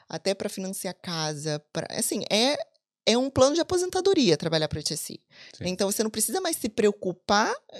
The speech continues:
Speaker 1: porque é um emprego pro resto da vida. É como se fosse um, um funcionário público no Brasil.
Speaker 2: Sim.
Speaker 1: Né? E tem piso salarial. Então, para, é, entrantes, então, pra, ah,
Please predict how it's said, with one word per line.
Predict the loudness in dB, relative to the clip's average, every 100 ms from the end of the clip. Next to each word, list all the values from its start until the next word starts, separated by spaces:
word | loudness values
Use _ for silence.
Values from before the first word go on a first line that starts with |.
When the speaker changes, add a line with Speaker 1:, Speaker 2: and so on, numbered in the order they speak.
| -8
Speaker 1:
porque | -6 -6 2 4 4 2
é | 0
um |
emprego | 0 -2 0 -2 -2 _
pro | -2 2
resto | 2 0
da |
vida. | -2 -2 -2
É |
como | -4 -4
se | -2
fosse | -2 -4
um, | -6 -6
um | -10
funcionário | -6 -2 0 0
público | -2 -8 -8 -6
no |
Brasil. | -6 -6 -8 -12
Speaker 2:
Sim. | -18 -14 -10 -10 -6
Speaker 1:
Né? | 0 0 0
E |
tem | -4 -4
piso | 0 0 2 -2
salarial. | -2 -2 -2 -4 -6 -10 -20 -10
Então, | -4 -2 -2
para, | -2 -2 0 0 0 -2
é, | -2 -2 -2 -2 -2
entrantes, | -4 0 0 0 -2
então, | -2 -4
pra, | -2 -4 -6 -8 -2
ah, | -2